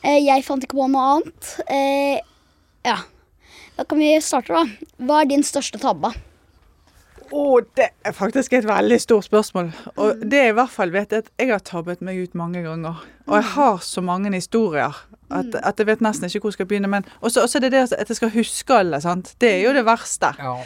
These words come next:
Speaker 2: Men nå, nå prøvde jeg å komme på en historie sånn litt i full fart, men det jeg husker i hvert fall, det var at, em, jeg er egentlig veldig kjent for å ha god orienteringssans, egentlig, da,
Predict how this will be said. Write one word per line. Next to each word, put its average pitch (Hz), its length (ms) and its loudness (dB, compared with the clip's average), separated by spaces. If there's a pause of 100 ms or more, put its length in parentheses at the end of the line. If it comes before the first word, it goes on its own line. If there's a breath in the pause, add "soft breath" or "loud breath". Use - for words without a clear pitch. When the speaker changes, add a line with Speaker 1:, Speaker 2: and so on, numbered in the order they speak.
(220 loud breath)
Speaker 2:
Men 254 140 4
nå, 294 180 4
nå 294 140 0
prøvde 233 340 2
jeg 262 60 2
å 262 80 0
komme 226 260 -2
på 254 240 0
en 175 80 -4
historie 180 400 -4
sånn 208 180 -4
litt 196 200 -4
i - 20 -4
full 180 240 -6
fart, - 320 -8
men 196 180 -4 (560 soft breath)
det 254 220 4
jeg 208 80 -2
husker 196 320 -2
i 208 40 4
hvert 196 180 2
fall, 175 180 -6
det 175 120 -4
var 196 160 0
at, - 200 -12
em, 160 340 -6 (200)
jeg 220 180 2
er 269 140 4
egentlig 202 260 0
veldig 196 380 4 (120)
kjent 226 300 0
for 175 120 -8
å 170 40 -6
ha 175 100 -4
god 185 440 -8 (400)
orienteringssans, 170 1000 -2
egentlig, 156 580 -2
da, 170 80 -2